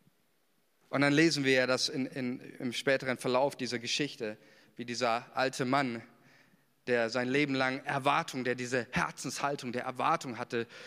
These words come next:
dieses Jesuskind auf seinen Armen nimmt. Und er lobt Gott und er dankt ihn und er preist ihn. Und wir sehen von einem Mann, in dessen Herzen wurde Raum geschaffen, dass das Größte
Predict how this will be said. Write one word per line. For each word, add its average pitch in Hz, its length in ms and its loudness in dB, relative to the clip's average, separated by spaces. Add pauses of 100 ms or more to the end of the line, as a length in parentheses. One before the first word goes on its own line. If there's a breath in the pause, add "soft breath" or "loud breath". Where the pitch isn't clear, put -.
(140 loud breath)
dieses 117 420 -4
Jesuskind 127 840 0 (300 loud breath)
auf 110 200 -2
seinen 117 480 0 (140)
Armen 143 420 4
nimmt. 113 320 -4 (140)
Und 120 140 2
er 117 100 4
lobt 156 400 8
Gott 113 240 2
und 123 120 -4
er 110 100 2
dankt 147 460 2
ihn 117 220 -8
und 113 140 -2
er 107 60 0
preist - 560 2
ihn. 123 260 -8 (840 soft breath)
Und 120 140 -8
wir 127 100 2
sehen 160 380 4
von 135 260 -2 (220)
einem 127 240 0
Mann, 151 260 2
in 135 160 -6
dessen 131 320 -2 (160)
Herzen 143 540 0
wurde 120 240 0
Raum 165 320 6
geschaffen, 123 600 0 (1080 soft breath)
dass - 400 2 (120)
das - 200 -2
Größte 135 760 6